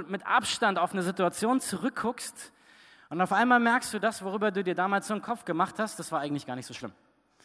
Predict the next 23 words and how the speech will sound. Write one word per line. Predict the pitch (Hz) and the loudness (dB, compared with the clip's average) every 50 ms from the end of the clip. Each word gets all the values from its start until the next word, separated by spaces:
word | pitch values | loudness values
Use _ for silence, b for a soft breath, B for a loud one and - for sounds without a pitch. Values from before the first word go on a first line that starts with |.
| b b b b b b b b - | b b b b b b b b 4
Der | 180 196 | 6 6
Liebeskummer, | 202 214 269 247 285 - - - 247 233 220 202 190 | 8 8 8 8 8 6 4 4 4 4 6 6 4
den | 170 202 202 | 4 4 4
du | 190 202 180 160 | 6 6 6 8
hattest, | 226 226 - 214 220 247 - - - - | 8 6 6 6 2 2 2 0 -4 -4
die | 208 185 | -6 -2
Person, | - 202 208 190 226 226 220 202 | 2 2 2 4 4 2 2 4
die | 208 | 6
dein | 208 208 | 6 6
Herz | 208 214 220 220 - | 8 6 6 4 2
so | 240 233 | -4 -4
verletzt | - 214 208 202 220 240 - - - - | -2 -2 -2 0 0 -4 -4 -4 -2 0
hat, | 226 220 - - - B B B B B | 0 0 0 -2 -16 B B B B B
das | B 170 175 - | B -2 -2 -2
ist | - | -2
jetzt | 175 165 - - - | -6 -8 -8 -8 -8
alles | - 151 156 165 151 - - - - | -4 -2 0 0 -2 -4 -8 -14 -10
gar | 143 156 180 180 | -8 -4 -4 -4
nicht | 180 139 143 | -4 -4 -6
mehr | 147 139 127 | -6 -6 -8
so | 131 | -10
schlimm. | 131 - - 127 107 98 92 - _ _ B B B B B B B B B B B | -14 -16 -18 -18 -20 -20 -20 -20 _ _ B B B B B B B B B B B
Oder | 160 185 196 185 | 0 2 4 2